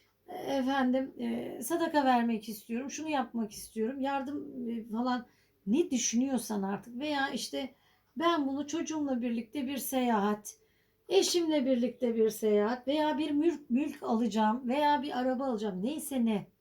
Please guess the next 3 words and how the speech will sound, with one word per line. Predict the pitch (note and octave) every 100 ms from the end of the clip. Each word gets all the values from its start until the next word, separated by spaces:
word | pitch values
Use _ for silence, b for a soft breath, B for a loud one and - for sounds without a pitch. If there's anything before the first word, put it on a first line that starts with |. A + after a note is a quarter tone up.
| _ -
yani | G3+ F#3+ F3 E3+ _ _ _ _ _ _ _ _ -
zenginlikten | F3+ A#3+ A#3+ A#3+ B3 B3 B3 - C#4+ C#4+ A#3+
anladığın | A3+ G#3+ G#3 G3 F#3+